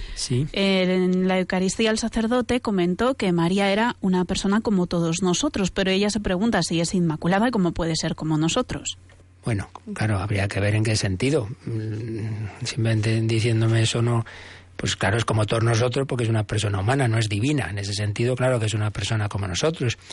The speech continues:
Speaker 1: Eh, lo que pasa es, la diferencia está en que nosotros, en nuestra alma, al ser, eh, concebidos, nuestra alma, al ser cre-, infundida por Dios,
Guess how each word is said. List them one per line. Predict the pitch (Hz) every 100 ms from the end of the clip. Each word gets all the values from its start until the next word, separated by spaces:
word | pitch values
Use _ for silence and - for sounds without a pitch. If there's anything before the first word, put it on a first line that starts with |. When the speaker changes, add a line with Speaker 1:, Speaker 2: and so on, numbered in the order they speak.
| - - - -
Speaker 1:
Eh, | 110 107 110 -
lo | 117 107
que | 104
pasa | 117 131
es, | 131 151 165 - -
la | 101
diferencia | 101 107 104 120
está | 117 - 156 151 - - - -
en | 123 120
que | 113 123 110
nosotros, | 110 113 139 156 135 107 - -
en | 110 110
nuestra | 110 - 104 110
alma, | 143 156 123
al | 104
ser, | - 123 127 127 - - _ -
eh, | 123 117 117
concebidos, | 120 123 113 120 123 147 131 117
nuestra | 117 117 - 120
alma, | 139 156 117
al | 110
ser | 131 123 131
cre-, | - 127 127
infundida | 120 120 113 123 123
por | 123
Dios, | 117 135